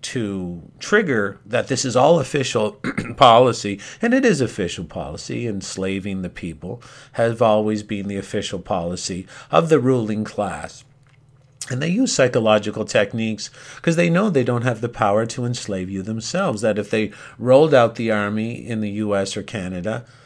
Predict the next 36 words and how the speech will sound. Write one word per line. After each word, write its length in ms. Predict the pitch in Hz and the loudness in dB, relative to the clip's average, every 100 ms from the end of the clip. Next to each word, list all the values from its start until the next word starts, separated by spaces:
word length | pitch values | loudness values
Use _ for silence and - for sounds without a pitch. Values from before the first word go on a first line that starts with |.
| - _ - | -20 _ -8
um, 480 | 120 113 110 104 - | -4 -2 -4 -4 -6
you 140 | 147 | -4
mean 180 | 160 156 | -4 -2
there's 180 | 151 143 | -2 -4
two 280 | - 180 170 | -2 0 2
million 420 | 147 147 143 131 | 2 0 0 -2
people 380 | - 139 139 123 | -4 -4 -2 -2
in 100 | 113 | -2
the 140 | 110 | -2
army 400 | 110 131 123 104 | -2 -2 -2 -4
in 80 | 107 | -2
the 100 | 107 | -2
U 240 | 117 131 | -2 -4
S. 400 | 196 - - - _ _ _ _ _ - | -6 -12 -18 -20 _ _ _ _ _ -2
And 120 | 165 | 0
there's 140 | 151 | 2
a 60 | 143 139 | 2 4
hundred 280 | 175 175 165 | 4 2 -2
and 120 | 160 | -2
eighty 340 | 135 147 151 131 | -2 0 0 -2
million 580 | 127 135 180 151 131 139 | 0 0 0 0 -2 2
gun 280 | 139 165 | 2 4
owners 440 | 151 113 104 107 123 | 2 0 -4 -6 -4
in 200 | 120 170 | -2 -2
the 80 | 185 | -2
<laughs> 180 | 127 | -4
U 140 | 127 104 | -4 -2
S 340 | 101 - - - - - - - | -2 -4 -12 -16 -20 -20 -20 -4
with 260 | 131 135 | 0 2
the 160 | 135 127 | 2 4
average 480 | 123 123 123 120 120 | 6 6 2 0 2
of 300 | 110 107 - 127 | 2 2 -2 -2
eight 260 | 131 139 | 0 0
or 80 | 131 | -2
nine 440 | 120 117 117 113 | 0 0 0 0
weapons 760 | 110 117 113 98 95 90 - | 2 2 0 -6 -6 -8 -12